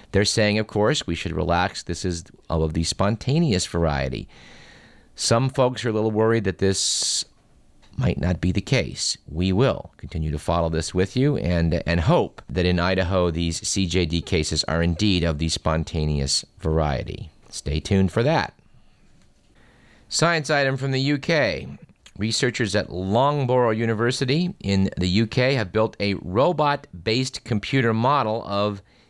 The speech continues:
the three point two million year old fossilized ancient hominid Lucy. Lucy was located, uh, some years back in Ethiopia, was notable for being a, a very complete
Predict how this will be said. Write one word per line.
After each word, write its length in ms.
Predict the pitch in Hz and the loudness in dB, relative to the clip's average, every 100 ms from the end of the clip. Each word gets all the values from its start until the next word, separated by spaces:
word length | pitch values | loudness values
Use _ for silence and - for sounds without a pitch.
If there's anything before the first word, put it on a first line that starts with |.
| - | -4
the 340 | 98 107 107 - _ _ _ _ _ | 0 2 0 -4 _ _ _ _ _
three 280 | - - 151 | -2 0 0
point 480 | - 147 135 135 - | 0 0 0 -2 -2
two 220 | 139 135 | 2 4
million 340 | 127 123 117 | 4 4 2
year 160 | 117 117 | 2 2
old 300 | 110 107 - | 2 0 -2
fossilized 840 | - 123 117 123 110 107 104 101 - | -2 0 0 -2 0 2 0 -4 -6
ancient 380 | 110 120 - 107 | -4 -2 -2 -4
hominid 560 | - 120 117 110 110 110 - | -2 -2 0 0 -2 -4 -10
Lucy. 640 | - 101 160 - 98 67 - - - - - _ - | -2 2 4 4 0 -2 -8 -16 -20 -20 -20 _ -6
Lucy 300 | 95 98 95 | -4 -2 -2
was 200 | 85 82 | -2 0
located, 500 | 90 - 101 87 78 | -2 0 -2 0 -2
uh, 100 | 85 | -2
some 280 | - 101 98 | 0 0 2
years 180 | 92 | 0
back 300 | - 87 87 | -2 -4 -4
in 80 | 98 | -4
Ethiopia, 680 | 76 92 92 92 104 120 127 | -4 -4 0 0 0 0 0
was 240 | 98 87 | 2 0
notable 400 | 90 92 90 85 | 0 0 2 0
for 200 | 85 90 | 0 0
being 340 | 85 90 87 85 | 0 2 2 2
a, 140 | 78 | 0
a 40 | 85 | 2
very 220 | 101 107 | 2 2
complete 640 | - 90 - - 147 - | -2 -6 -4 0 0 -2